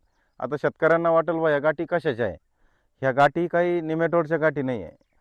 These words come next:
या गाठी आहेत azotobacter, हे जीवाणू आहे ना, याच्या गाठी आहेत या. याच्यावर हे बॅक्टेरिया आहेत आणि हे बॅक्टेरिया काय करतात, ह्या गाठी करून हे, अ, जमिनीमध्ये असलेलं नत्र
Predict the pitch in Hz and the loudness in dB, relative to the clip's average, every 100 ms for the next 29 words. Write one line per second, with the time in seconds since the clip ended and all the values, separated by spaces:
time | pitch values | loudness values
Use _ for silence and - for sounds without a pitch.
0 | _ _ _ 113 120 135 131 135 131 139 | _ _ _ -6 -2 -2 0 0 0 0
1 | 156 - 117 123 135 131 117 107 - 123 | -4 -6 -4 -2 -2 0 0 0 -2 -4
2 | 113 113 95 120 127 127 120 127 143 82 | -4 -6 -4 -2 0 -2 -2 -4 -8 -12
3 | _ _ _ _ - 123 139 123 131 120 | _ _ _ _ -10 -4 -2 2 2 2
4 | 101 85 82 73 _ _ _ - 120 139 | -2 -4 -12 -16 _ _ _ -10 -4 0
5 | 131 127 107 117 - - 135 104 - _ | 0 0 -2 -2 -2 0 2 0 -4 _
6 | _ _ _ _ _ _ - 120 127 131 | _ _ _ _ _ _ -10 -8 -6 -4
7 | 131 - 143 151 151 147 139 131 139 139 | -4 -4 -2 -2 0 -2 -2 -4 -2 -4
8 | - - - - - - - - - - | -8 -16 -18 -20 -18 -18 -16 -18 -16 -8
9 | 113 117 123 139 135 147 139 131 143 147 | 0 2 2 0 -2 -2 -2 -2 -4 -6
10 | - _ _ _ - 113 117 117 117 117 | -12 _ _ _ -8 -4 0 0 2 0
11 | 113 120 135 143 143 143 135 135 - 135 | 0 -2 -2 -2 -4 -2 -2 -2 -4 -6
12 | 135 139 143 131 135 - | -4 -4 -4 -4 -6 0